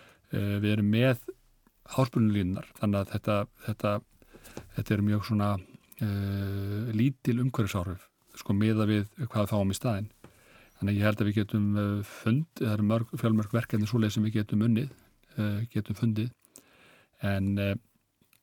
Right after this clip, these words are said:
en þetta eru allt verkefni sem hafa mikil umhverfisáhrif. Þú getur aldrei gert stóra, sem sagt,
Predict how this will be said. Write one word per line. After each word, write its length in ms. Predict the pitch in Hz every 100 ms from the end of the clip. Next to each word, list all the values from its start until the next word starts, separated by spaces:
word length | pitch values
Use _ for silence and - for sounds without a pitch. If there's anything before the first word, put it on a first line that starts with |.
| _ _ _ -
en 180 | - 98
þetta 140 | 98
eru 100 | -
allt 300 | 110 - -
verkefni 400 | 107 113 - 104 104
sem 100 | 95
hafa 240 | 113 104
mikil 300 | 107 139 107
umhverfisáhrif. 720 | 139 160 98 90 95 92 107
Þú 140 | - 110
getur 280 | 117 104 104
aldrei 260 | 131 - -
gert 540 | 120 - - - - -
stóra, 580 | - - 120 117 107 104 - _ - -
sem 360 | - 107 98
sagt, 80 | 98